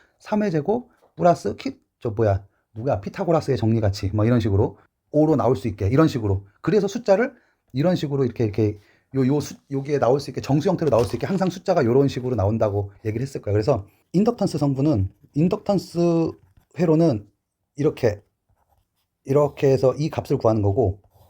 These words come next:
반대로 콘덴서, 캐패시턴스 성분은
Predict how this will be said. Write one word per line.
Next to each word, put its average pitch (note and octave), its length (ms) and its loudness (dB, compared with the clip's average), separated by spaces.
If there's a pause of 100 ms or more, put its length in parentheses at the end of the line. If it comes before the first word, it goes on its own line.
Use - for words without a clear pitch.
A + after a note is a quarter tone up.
(760)
반대로 C#3+ 540 2 (140)
콘덴서, G#3 520 0 (260)
캐패시턴스 A3+ 520 -2
성분은 D3 500 2